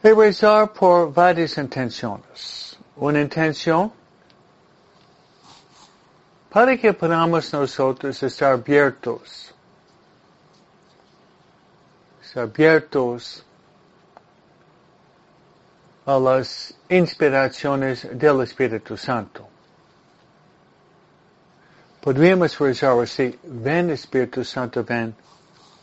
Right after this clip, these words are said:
Ven, Espíritu Santo, ven, mediante el corazón de María". Mi segunda intención,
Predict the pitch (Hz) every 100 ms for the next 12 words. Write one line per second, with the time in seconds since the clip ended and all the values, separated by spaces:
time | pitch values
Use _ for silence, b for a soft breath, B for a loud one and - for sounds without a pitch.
0 | _ _ _ _ _ _ _ _ _ 113
1 | 135 175 160 139 - 131 - 127 - 123
2 | 120 117 127 127 131 143 147 147 135 127
3 | 123 - 117 113 - 117 107 104 98 98
4 | 92 - _ _ _ _ _ _ _ _
5 | _ _ _ _ _ _ _ _ _ _
6 | _ _ _ _ _ _ _ _ _ b
7 | b b b b b b b b b -
8 | 214 233 226 302 320 294 254 254 - 233
9 | 233